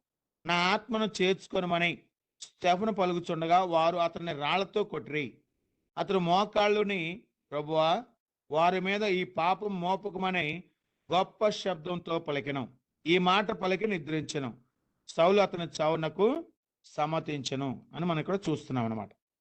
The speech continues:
అంటే, ఇక స్టెఫను ఎలా ఉన్నాడంటే, ఇంటి వారికి మాదిరికరంగా ఉంటూ వచ్చాడు, క్షమాగుణం కలిగినటువంటి వాడుగా ఉంటూ వచ్చాడు, దేవుని యందు విశ్వాసం ఉంచిన వాడుగా ఉంటూ వచ్చాడు. కాబట్టి ఆ ఇంటి వారు చూసి,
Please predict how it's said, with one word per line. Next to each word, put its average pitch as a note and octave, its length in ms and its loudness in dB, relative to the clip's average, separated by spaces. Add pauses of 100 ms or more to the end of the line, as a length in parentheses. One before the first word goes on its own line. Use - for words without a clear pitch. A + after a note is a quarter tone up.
(500)
అంటే, F#3+ 280 6
ఇక F3+ 180 2
స్టెఫను F3 1040 0
ఎలా D3 280 2
ఉన్నాడంటే, F3 420 0
ఇంటి D3+ 180 -6
వారికి F3 280 4
మాదిరికరంగా D3+ 760 0
ఉంటూ C#3+ 200 -2
వచ్చాడు, B2+ 340 0 (480)
క్షమాగుణం F#3 800 4
కలిగినటువంటి E3 500 -4
వాడుగా D3 260 2
ఉంటూ C#3+ 200 -4
వచ్చాడు, B2+ 380 -2 (440)
దేవుని G#3 260 4
యందు A3 140 2
విశ్వాసం G3 600 0
ఉంచిన F#3 240 -6
వాడుగా F3 260 2
ఉంటూ D#3+ 240 -4
వచ్చాడు. D3 240 -4
కాబట్టి D#3 720 0 (320)
ఆ D3+ 80 0
ఇంటి F#3 320 0
వారు A#3 280 4 (100)
చూసి, F#3 560 -4